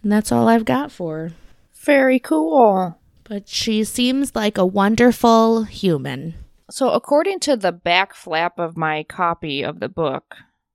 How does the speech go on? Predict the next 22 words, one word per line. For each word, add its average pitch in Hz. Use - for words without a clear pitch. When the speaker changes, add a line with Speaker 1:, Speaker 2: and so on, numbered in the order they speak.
Speaker 2:
that 165
I 143
got 151
from 180
the 131
library, 139
it 202
says 254
that -
this 214
book 196
is 156
based 180
on 170
a 139
true 185
event 147
in 151
her 156
family 147
history. 175
Speaker 1:
Really? 185